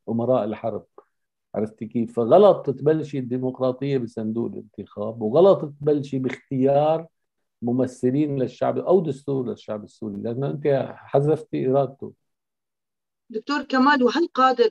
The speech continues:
Speaker 2: أو هل قادرة فعلا القوى العسكرية الموجودة على الأرض على تشكيل مجلس عسكري يكون وطني
Speaker 1: لا.
Speaker 2: وقادر فعلا على
Speaker 1: لا.
Speaker 2: طرد الأذرع الخارجية بسوريا؟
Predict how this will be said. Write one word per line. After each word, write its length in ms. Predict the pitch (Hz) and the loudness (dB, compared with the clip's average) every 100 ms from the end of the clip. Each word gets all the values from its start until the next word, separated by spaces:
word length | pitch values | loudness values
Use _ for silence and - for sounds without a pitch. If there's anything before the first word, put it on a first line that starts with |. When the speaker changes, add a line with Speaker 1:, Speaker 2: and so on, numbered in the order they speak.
| - | 2
Speaker 2:
أو 140 | 208 233 | 0 2
هل 120 | 269 - | 0 0
قادرة 260 | 277 240 | 0 0
فعلا 360 | 233 269 277 233 | -4 -2 -2 -2
القوى 380 | 214 262 254 214 | -6 -4 -2 -2
العسكرية 760 | 196 170 185 - 214 226 220 | -2 -6 -8 -4 -4 -2 -2
الموجودة 460 | 202 196 196 202 185 | -2 -6 -6 -2 -2
على 80 | |
الأرض 280 | 180 202 214 _ _ _ _ _ - | 0 0 -2 _ _ _ _ _ -6
على 240 | 208 220 214 | 0 0 0
تشكيل 560 | 214 - - 294 269 240 | -2 -4 -6 -4 -2 -2
مجلس 420 | 220 214 220 - | -4 -4 -6 -6
عسكري 460 | 202 - - 226 208 | -8 -6 -4 -4 -4
يكون 300 | - 254 226 | -2 0 4
وطني 540 | 240 262 254 269 254 _ _ - | 2 2 -2 -2 -6 _ _ -12
Speaker 1:
لا. 80 | - | -4
Speaker 2:
وقادر 340 | 120 311 277 - | 4 4 2 -6
فعلا 400 | 302 302 269 226 | -2 2 4 4
على 140 | 233 | 4
Speaker 1:
لا. 140 | 240 | 4
Speaker 2:
طرد 280 | 320 311 208 | 4 2 0
الأذرع 500 | 233 - 233 240 233 | -6 -6 -8 -2 0
الخارجية 600 | 214 226 220 214 208 226 | 0 -2 -6 -4 -4 -4
بسوريا؟ 540 | 202 - 214 233 254 | -4 -4 -6 -4 -4